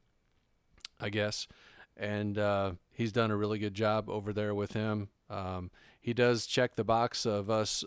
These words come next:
uh, wanting to binge on a little offense because we're real hungry for it right now. Um, so I, you know,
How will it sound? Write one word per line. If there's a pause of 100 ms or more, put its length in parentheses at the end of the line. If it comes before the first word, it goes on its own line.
uh,
wanting
to
binge
on
a
little
offense
because
we're
real
hungry
for
it
right
now. (800)
Um, (100)
so
I,
you
know,